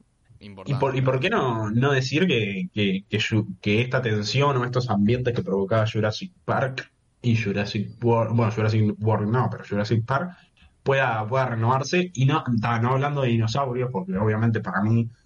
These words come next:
Speaker 1: Jurassic Park, eh, es como, creo que agarró los dinosaurios y dijo, trató muy bien la temática de dinosaurios, entonces como, ta, no, no tiene sentido armar otra película de dinosaurio para explicar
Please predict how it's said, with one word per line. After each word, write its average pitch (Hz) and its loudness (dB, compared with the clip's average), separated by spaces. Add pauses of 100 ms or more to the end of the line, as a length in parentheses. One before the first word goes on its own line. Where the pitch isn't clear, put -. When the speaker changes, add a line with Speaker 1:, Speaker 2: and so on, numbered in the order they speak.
(140)
Speaker 1:
Jurassic 104 0
Park, 117 -2
eh, 98 0
es - -16
como, 90 -2 (760)
creo 135 0
que 113 -2
agarró 117 -2
los 147 0
dinosaurios 143 0
y 135 -2
dijo, 127 0
trató 120 2
muy 147 2
bien 135 0
la 110 -2
temática 113 2
de 107 0
dinosaurios, 123 0 (640)
entonces 120 2
como, 120 0
ta, 113 2
no, 123 0 (720)
no 131 0
tiene 160 2
sentido 147 2
armar 131 2
otra 131 0
película 127 0
de 120 2
dinosaurio 131 2
para 117 2
explicar 117 0